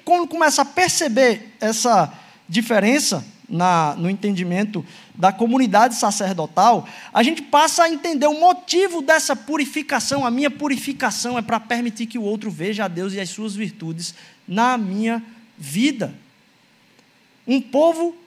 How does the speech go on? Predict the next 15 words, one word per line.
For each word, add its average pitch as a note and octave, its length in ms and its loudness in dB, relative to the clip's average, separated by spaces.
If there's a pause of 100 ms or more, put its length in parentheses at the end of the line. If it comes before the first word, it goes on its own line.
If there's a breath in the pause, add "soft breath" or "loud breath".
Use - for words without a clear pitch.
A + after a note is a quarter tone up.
(140)
sacerdotal. A#3 1000 -6 (440 soft breath)
Um C#4 160 2
povo F4 540 4
que D4+ 460 -2 (180)
cuida C4 600 4 (220)
das G#3+ 220 -2
pessoas A3 440 -4
ao G3+ 120 -2
redor, G3 580 -2 (160)
não D#4+ 260 0
só C#4+ 280 0
delas, A#3 640 2 (260 loud breath)
mas A#3+ 240 -2
da A3+ 140 -4
sua C#4 580 -2